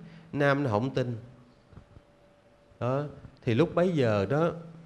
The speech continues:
bạn học của Nam là một cái cô gái này tên Thảo, thấy ba của Nam như vậy mới mời ba Nam về nhà. Nói: "Bác ơi,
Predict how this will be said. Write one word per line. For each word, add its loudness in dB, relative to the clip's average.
bạn 0
học -2
của 2
Nam 0
là 2
một -2
cái -6
cô 0
gái -4
này -2
tên -4
Thảo, -4
thấy 0
ba -2
của -2
Nam 0
như 0
vậy -2
mới -2
mời 0
ba -4
Nam -6
về -2
nhà. -4
Nói: -2
"Bác 0
ơi, -2